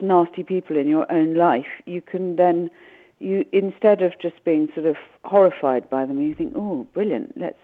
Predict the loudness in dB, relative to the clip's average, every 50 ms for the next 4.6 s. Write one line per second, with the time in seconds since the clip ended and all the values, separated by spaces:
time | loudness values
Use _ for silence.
0 | _ _ -4 -2 -2 0 0 0 -2 -2 -4 -2 0 0 0 2 2 2 0 0
1 | -2 -4 -4 -2 -2 0 0 0 0 0 -2 -2 -2 -2 0 0 0 0 0 -2
2 | -6 -12 -14 -10 -8 -6 -4 -2 -2 -2 -2 0 0 2 2 0 0 -2 -2 -4
3 | -4 -4 -4 -4 -4 -4 -4 -6 -6 -6 -6 -6 -6 -8 -8 -4 -4 -4 -4 -4
4 | -6 -6 -4 -2 -2 -4 -4 -8 -8 -6 -6 -6